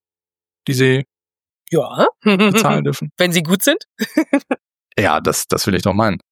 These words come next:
Speaker 1: Die verbündeten Mini-Erweiterung für Herr der Ringe Duell um Mittelerde wird acht Euro kosten bei uns im Shop. Und die beiden Roll and Rides, also Seven Wonders Dice und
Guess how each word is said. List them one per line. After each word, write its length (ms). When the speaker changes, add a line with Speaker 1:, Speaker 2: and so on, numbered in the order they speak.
Speaker 1:
Die 400
verbündeten 720
Mini-Erweiterung 720
für 520
Herr 180
der 80
Ringe 220
Duell 380
um 160
Mittelerde 640
wird 260
acht 160
Euro 160
kosten 400
bei 80
uns 180
im 60
Shop. 260
Und 160
die 60
beiden 280
Roll 200
and 180
Rides, 300
also 220
Seven 260
Wonders 300
Dice 440
und 300